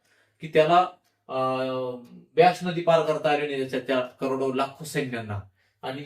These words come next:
त्याच्यामुळं कदाचित तो तिथून त्याला परत जावं लागलं आर्य चाणक्यांच्या नीतीमुळे, अ, नीतीमुळे. तर ही ब्यास नदी फार जलस्तर जबरदस्त असतं तिचा. आता, आता ह्या, अ, ब्यास नदीवरती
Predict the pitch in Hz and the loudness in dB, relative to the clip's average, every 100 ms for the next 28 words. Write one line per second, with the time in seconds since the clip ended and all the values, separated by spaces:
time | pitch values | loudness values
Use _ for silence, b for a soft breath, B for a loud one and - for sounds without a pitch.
0 | 139 151 156 156 151 147 151 147 151 147 | -4 -2 -2 -2 -4 -2 -2 -2 -4 -6
1 | 156 147 - _ 170 151 151 147 135 151 | -4 -4 -8 _ -4 -4 -2 -2 0 0
2 | 156 143 139 139 135 135 131 131 135 135 | 2 2 2 2 2 -2 -4 -6 -6 -8
3 | 131 131 131 123 120 113 117 117 117 117 | -10 -8 -8 -8 -12 -12 -12 -8 -8 -8
4 | _ _ _ 127 120 117 135 139 127 123 | _ _ _ -10 -10 -8 -12 -8 -6 -6
5 | 123 _ _ _ 170 170 190 - 180 202 | -6 _ _ _ -4 -4 -6 -2 0 -2
6 | 190 196 190 196 - 170 170 165 165 - | -4 -4 -4 -6 -8 -6 -2 0 -2 0
7 | 175 151 147 139 143 - 123 123 113 101 | -2 0 -2 -4 -6 -6 -8 -8 -12 -10
8 | 98 95 - _ _ _ _ - - 190 | -10 -10 -16 _ _ _ _ -10 -4 -2
9 | 170 202 202 - _ - 151 143 143 143 | 0 2 0 -2 _ -6 -2 -2 -2 -4
10 | 143 135 160 196 185 202 190 196 196 190 | -4 -2 0 0 -2 0 2 2 0 -4
11 | 139 - | -8 -12